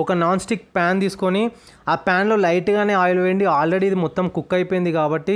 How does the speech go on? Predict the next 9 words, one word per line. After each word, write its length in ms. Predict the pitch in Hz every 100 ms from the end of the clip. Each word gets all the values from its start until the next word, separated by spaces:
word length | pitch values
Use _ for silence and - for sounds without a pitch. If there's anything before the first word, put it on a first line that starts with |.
| 165
just 220 | 160 - 226 240 - - 156
మనం 160 | 190 202 - 139 143
గోల్డెన్ 320 | 180 202 202
బ్రౌన్ 200 | 190 190 180
వచ్చే 200 | - 190
వరకు 200 | 170 156 170
మాత్రమే 320 | 160 165 185 208
ఫ్రై 140 | 180 160 170
చేసుకుందాము. 560 | 160 - 151 156 196